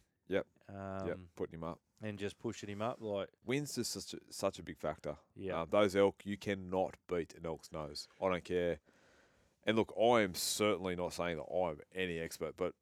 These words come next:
Speaker 1: we've had a few experiences with the elk. Um, you just cannot beat their freaking nose like most deer. But that is one thing. Like, they'll see you and they'll bu-, they'll bounce off.
Speaker 2: Yep.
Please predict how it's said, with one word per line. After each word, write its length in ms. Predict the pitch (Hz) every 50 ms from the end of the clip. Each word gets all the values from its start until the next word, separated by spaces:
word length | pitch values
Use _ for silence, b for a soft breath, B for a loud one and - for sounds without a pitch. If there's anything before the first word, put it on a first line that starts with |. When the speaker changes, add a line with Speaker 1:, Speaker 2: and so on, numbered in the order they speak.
| _
Speaker 1:
we've 160 | - 98 90
had 100 | 95 101
a 40 | 95
few 200 | - - 104 98
experiences 600 | 87 80 - - 87 85 85 82 - - 82 -
with 140 | 87 85 73
the 100 | 78 78
elk. 280 | 78 76 71 - - - - _ _ _ - -
Um, 520 | 78 80 82 82 82 78 76 76 76 - - _ _ _ _ _ _ _ _ _ _ _ - -
you 140 | - 104 107
just 220 | 90 101 92 - -
cannot 480 | - - - 90 87 87 92 92 - _ _ _
beat 240 | - 90 85 78 - -
their 120 | - 82
freaking 540 | 80 - - - 90 87 87 - 85 80 80
nose 400 | 80 78 80 82 80 80 76 - -
like 140 | 92 90 - -
most 300 | 85 85 82 82 - -
deer. 260 | 87 87 85 98 123 - _ b b b b b b b b b b b b b b -
But 100 | 92 92
that 140 | 104 104
is 100 | 101 85
one 240 | 82 85 95 95 90 82
thing. 340 | - 95 92 90 87 87 87 _ _ _
Like, 160 | - 95 98 -
they'll 140 | 139 143 139
see 220 | - - - -
you 240 | 131 143 156 156 165 - _ _ -
and 120 | - 92 90
they'll 140 | 98 98 90
bu-, 260 | 80 - 95 - - -
they'll 180 | 98 95 92
bounce 300 | - 92 92 90 85 -
off. 340 | 95 107 135 139 - - - _ _ _ _ _ -
Speaker 2:
Yep. 180 | 104 101 -